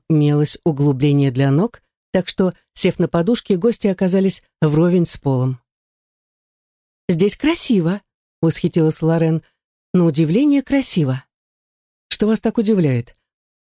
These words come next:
«Не думала, что вы посещаете подобные места». «Понятно», Лео улыбнулся.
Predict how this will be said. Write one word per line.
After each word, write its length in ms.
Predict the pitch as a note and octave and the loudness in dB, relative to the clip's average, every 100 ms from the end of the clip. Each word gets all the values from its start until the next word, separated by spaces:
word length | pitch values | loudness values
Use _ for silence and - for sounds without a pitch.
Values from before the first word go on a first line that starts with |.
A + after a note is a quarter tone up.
| _ - | _ -2
«Не 160 | G3+ | 0
думала, 320 | G3 B3+ E4+ | 2 2 0
что 140 | D4+ A3 | 0 -4
вы 60 | |
посещаете 640 | - G#3 G3 - F#3 E3+ F3 | -4 -2 -2 0 -2 0 -2
подобные 440 | F3 E3 D#3+ E3+ | -2 -2 0 0
места». 420 | E3+ - D#3 C3+ _ _ _ _ _ _ _ _ _ _ - | 0 0 -4 -6 _ _ _ _ _ _ _ _ _ _ -6
«Понятно», 600 | C#3+ C3 B2 A#2+ D3 D3+ _ _ _ _ - | -2 0 0 -2 -4 -4 _ _ _ _ -6
Лео 280 | C#3 C#3 B2+ | -2 0 0
улыбнулся. 680 | - C#3 B2+ C3+ B2+ - | -2 -2 0 -2 -2 -4